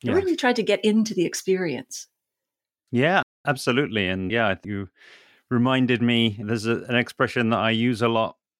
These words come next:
Speaker 2: which is, "Wine is not a spectator sport." You know, it's one of those incredible pieces of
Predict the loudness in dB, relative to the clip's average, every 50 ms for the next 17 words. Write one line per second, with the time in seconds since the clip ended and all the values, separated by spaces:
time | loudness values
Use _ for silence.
0 | _ _ _ _ -8 -6 -6 -4 -2 -2 -4 -2 -2 0 0 0 2 0 0 -2
1 | -2 0 0 0 0 -2 -4 -4 -6 -6 -6 -4 -2 -2 -2 0 -2 -4 -6 -6
2 | -6 -8 -8 -10 -12 _ _ _ _ _ _ _ _ _ -2 -2 -2 -2 -4 -2
3 | 0 0 2 2 4 2 2 2 -2 -6 -10 -12 -10 -10 -12 -4 0 2 2 2
4 | 2 2 2 2 2 0 -2 -8 -14 -20 -20 -20 -20 -20 -20 _ _ -4 -2 -2
5 | 0 0 0 2 2 2 2 0 0 -2 -8 -14 -16 -18